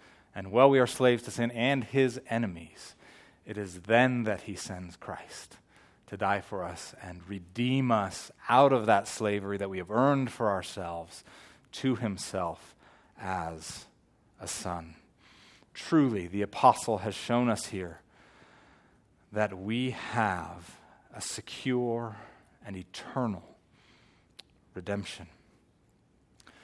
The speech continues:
Now let's move on to our second point, the price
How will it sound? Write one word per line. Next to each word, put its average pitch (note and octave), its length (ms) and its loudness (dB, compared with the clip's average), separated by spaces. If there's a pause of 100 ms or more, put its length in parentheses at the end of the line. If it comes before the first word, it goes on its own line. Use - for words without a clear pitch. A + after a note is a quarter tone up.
(320)
Now F#2+ 120 -4
let's G2 180 -4
move G2 280 -4
on F#2 420 -2 (200)
to F#2 180 -12
our E2+ 100 -6
second - 500 -12
point, - 460 -20 (840)
the - 80 -10
price - 680 -8